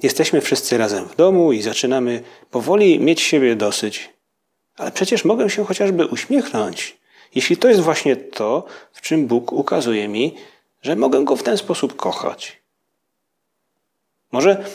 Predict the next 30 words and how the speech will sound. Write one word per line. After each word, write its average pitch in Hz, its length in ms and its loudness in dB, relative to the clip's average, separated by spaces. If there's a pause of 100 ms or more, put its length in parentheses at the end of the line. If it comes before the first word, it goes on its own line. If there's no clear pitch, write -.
(180)
nie 151 180 4
daję 131 300 4
rady 127 220 2
pracować 120 960 -2
jak 98 180 -4
zazwyczaj, 135 680 0 (1000)
ale 113 140 -4
przecież - 320 -6
mogę 143 240 2
wstać 330 460 0 (300)
o 135 100 2
ludzkiej 120 480 0
porze 120 720 0 (260)
zamiast 107 600 -6 (320)
o 101 400 -2
dwunastej 117 800 0 (880)
i 151 60 0
zabrać 233 320 0
się 107 260 -4
do - 120 -6
pracy 165 360 0
czy - 160 -4
nauki 104 680 -6 (100)
punktualnie. 143 800 -2 (1800)
I 165 80 0
tyle 285 200 2
innych 214 240 0
szczegółów, 110 580 -2
w - 40 -16
których - 500 -8